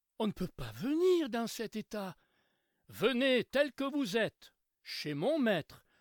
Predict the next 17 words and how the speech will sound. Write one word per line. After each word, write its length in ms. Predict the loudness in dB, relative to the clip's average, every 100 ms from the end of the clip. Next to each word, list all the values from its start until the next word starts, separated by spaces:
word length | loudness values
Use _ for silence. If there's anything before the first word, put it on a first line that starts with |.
| _
vous 140 | -8 -6
pourrez 380 | -6 -2 -2
vous 220 | -2 -4 -4
laver. 580 | -2 -2 -2 -6 -10 -14 _ _ _ -6
On 240 | -2 0
enlèvera 760 | 0 2 0 0 -2 -4 -2 -2
vos 240 | 0 0
vieux 380 | -2 -4 -2 0
vêtements 680 | -2 -4 -6 -6 -6 -8 -12 _ _ -2
et 120 | 2
on 100 | 2
vous 160 | 2 2
donnera 680 | 2 2 0 0 -2 -4 -6
des 260 | -4 -4 -2
habits 280 | -2 -2 -2
tout 140 | -6
propres. 500 | -4 -2 -2 -6